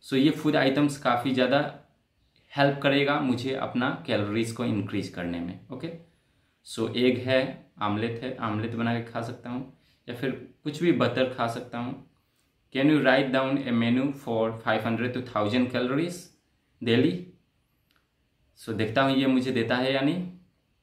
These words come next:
So ये मेरे लिए एक menu दे रहा है,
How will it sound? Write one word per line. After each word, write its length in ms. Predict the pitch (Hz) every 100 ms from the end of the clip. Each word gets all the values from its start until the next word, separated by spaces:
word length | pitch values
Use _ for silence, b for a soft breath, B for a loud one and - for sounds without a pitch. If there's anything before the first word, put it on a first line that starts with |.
| _ _ -
So 220 | - 107
ये 340 | 110 113 120 127
मेरे 280 | 123 123 131
लिए 240 | 135 147 - 127
एक 120 | 123
menu 320 | 113 110 123
दे 380 | 131 127 117 123
रहा 220 | 123 123 139
है, 180 | 156